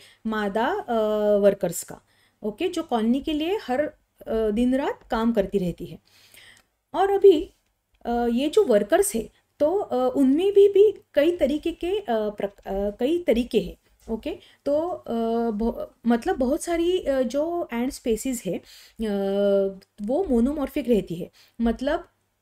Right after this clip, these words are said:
ये सारे, अ, प्रजाति में सभी, अ, उनके कॉलोनी के वर्कर्स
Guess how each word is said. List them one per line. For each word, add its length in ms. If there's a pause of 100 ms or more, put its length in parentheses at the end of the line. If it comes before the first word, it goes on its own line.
ये 200
सारे, 440
अ, 200
प्रजाति 520
में 220 (220)
सभी, 520
अ, 560
उनके 320
कॉलोनी 320
के 140
वर्कर्स 400